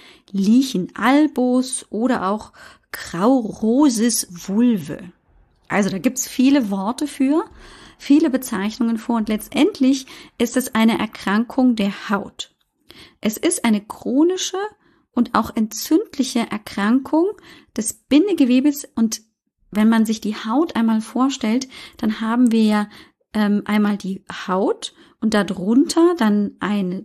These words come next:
zweite Schicht und darunter dann eben eine dritte Schicht. Und diese zweite Schicht unter der sogenannten Dermis, äh, Quatsch, unter der Epidermis ist die Dermis. Das ist der Schichtteil der Haut, der eben auch Bindegewebe enthält.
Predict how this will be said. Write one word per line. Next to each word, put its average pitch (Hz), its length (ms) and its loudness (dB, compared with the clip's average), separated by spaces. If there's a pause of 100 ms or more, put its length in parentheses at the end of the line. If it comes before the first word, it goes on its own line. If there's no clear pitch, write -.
zweite 185 460 -6
Schicht - 480 -4
und 220 140 0
darunter 214 420 0
dann 202 220 -2
eben 190 160 -6
eine 170 180 -4
dritte 311 260 -2
Schicht. 320 300 -4 (260)
Und 226 140 2
diese 247 200 2
zweite 294 540 2
Schicht - 540 -4
unter 233 240 2
der 202 260 0
sogenannten 208 680 0 (400)
Dermis, 196 680 2 (180)
äh, 196 140 -6 (100)
Quatsch, - 260 -8
unter 190 200 -4
der - 160 -2
Epidermis 226 580 2
ist - 220 -2
die 262 100 6
Dermis. 214 580 0 (580)
Das 220 180 -2
ist 233 180 -4 (360)
der 262 540 4
Schichtteil - 1000 0
der 269 220 0
Haut, 240 500 -4
der 208 260 -2
eben 202 200 -4
auch 214 180 -10 (120)
Bindegewebe 202 640 4
enthält. - 560 -14